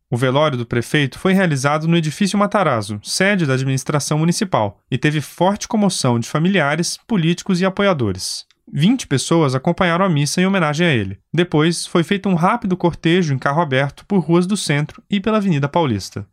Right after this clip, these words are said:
Bruno Covas Lopes nasceu em Santos e tinha como maior referência o avô materno, Mário, que retomou os direitos políticos dele no ano anterior ao nascimento do neto,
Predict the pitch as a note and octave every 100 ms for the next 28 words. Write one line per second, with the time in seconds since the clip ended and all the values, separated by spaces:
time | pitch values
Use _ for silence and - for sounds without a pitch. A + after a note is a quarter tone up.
0 | _ B2+ E3 A#3 F#3 D3 B2+ A#2 C3+ C#3+
1 | - - D3 C#3 F3+ G#3 - E3 E3 F3+
2 | - - F#3 - A3+ G#3+ G#3 F#3+ E3+ G#3+
3 | G#3 F3+ C#3+ D#3+ E3+ G#3 F#3+ G3 E3+ F#3+
4 | A#3 - D3+ C3 A#2+ A#2+ D3 A#2 A2 -
5 | _ - D#3+ F#3+ G3+ F3 A3+ G3 C#3 C#3
6 | C3 - C3+ C3 - E3 C3+ C#3+ E3+ F3
7 | F3+ G3 A3+ A3 B3 A#3+ G3 G3+ G#3+ G#3+
8 | - G3 G3 G#3+ A3+ C3+ G2+ -